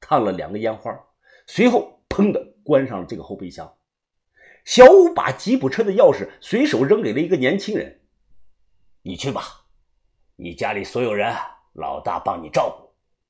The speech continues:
这个年轻人攥紧了钥匙，咬了咬牙，一句话没说，开上吉普车就走了。“都听好了，谁要是暴露被抓到了，”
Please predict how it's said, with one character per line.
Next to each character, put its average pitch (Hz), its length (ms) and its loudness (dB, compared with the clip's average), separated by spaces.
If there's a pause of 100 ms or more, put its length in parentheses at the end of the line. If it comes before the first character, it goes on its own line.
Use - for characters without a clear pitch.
(400)
这 254 220 6
个 147 80 2
年 147 240 2
轻 165 140 0
人 - 380 -4 (160)
攥 143 340 2
紧 92 140 -12
了 107 60 -6
钥 127 220 0
匙， 101 220 -12
咬 87 120 -6
了 117 80 -4
咬 82 160 -6
牙， 80 360 -16
一 190 200 -2
句 311 120 -4
话 110 180 -2
没 113 140 -10
说， - 380 -10 (180)
开 165 200 -2
上 104 160 -6
吉 110 160 -14
普 - 120 -18
车 - 160 -16
就 85 120 -16
走 - 120 -20
了。 - 220 -20 (1400)
“都 123 100 2
听 135 160 -2
好 - 160 -6
了， 113 160 -2 (540)
谁 127 320 -4
要 123 180 0
是 - 160 -8
暴 135 280 2
露 131 180 0
被 117 180 -4
抓 135 220 0
到 151 120 -4
了，” - 80 -12